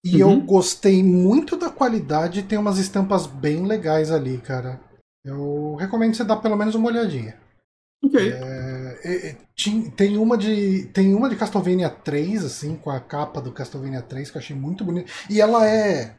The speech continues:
Speaker 1: assim, eu tenho um problema, sendo gordo do jeito que eu sou, que estampa de camiseta, ela tem um tamanho padrão.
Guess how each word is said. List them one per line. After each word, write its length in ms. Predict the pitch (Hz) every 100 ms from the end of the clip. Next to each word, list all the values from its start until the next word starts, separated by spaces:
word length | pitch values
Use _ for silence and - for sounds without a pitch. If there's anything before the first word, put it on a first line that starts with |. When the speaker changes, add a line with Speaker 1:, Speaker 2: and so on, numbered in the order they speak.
| -
Speaker 1:
assim, 320 | 143 - 165
eu 80 | 165
tenho 160 | 262
um 60 | 262
problema, 500 | 202 143 143 165 127
sendo 260 | - 160 135
gordo 420 | 123 147 131 113
do 80 | 113
jeito 200 | 120 120
que 60 | 123
eu 60 |
sou, 400 | 117 190 180 - _ _ _ -
que 80 |
estampa 440 | 165 - - 196 202
de 100 | 185
camiseta, 720 | 190 175 147 147 175 - 120 120 - _ _
ela 240 | 135 135 139
tem 140 | 160
um 200 | 156 156
tamanho 340 | 147 175 165 165
padrão. 420 | 208 190 151